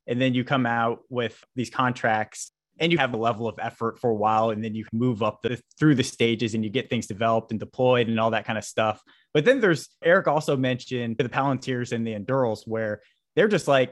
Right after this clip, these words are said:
"We're just gonna build it and then sell it back to you guys." And they might have some of those types of, uh, contracts to do. And you can tell me more about this, but some of the kinds of,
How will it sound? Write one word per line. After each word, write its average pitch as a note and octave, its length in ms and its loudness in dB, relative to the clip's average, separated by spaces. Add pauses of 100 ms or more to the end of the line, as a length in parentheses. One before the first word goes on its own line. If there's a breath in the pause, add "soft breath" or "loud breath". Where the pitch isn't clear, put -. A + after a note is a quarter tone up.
(120)
"We're D#3+ 120 0
just A3+ 160 -4
gonna F3+ 160 2
build C3 400 -2
it A#2 200 -4
and B2+ 100 -4
then A#2+ 160 -4
sell B2+ 280 -2
it G2 100 -10
back G#2 240 -10
to - 80 -10
you F#2+ 100 -8
guys." E2+ 460 -4
And C3 200 2
they D#3 120 4
might D#3+ 180 4
have C#3 220 2
some D3+ 180 0
of C3 80 0
those B2 160 0
types A2+ 340 -6
of, G#2+ 280 -4
uh, G2+ 280 0
contracts G#2+ 500 -4
to A2 60 -10
do. G#2 380 -6
And B2 160 2
you A#2+ 140 0
can G#2 220 -4
tell B2 140 -2
me A2 100 0
more A2+ 200 2
about G#2 320 0
this, G#2 240 -4
but A2 280 -4 (180)
some E3 180 2
of C#3 140 2
the A#2+ 440 4
kinds C3 220 -4
of, A2+ 140 -4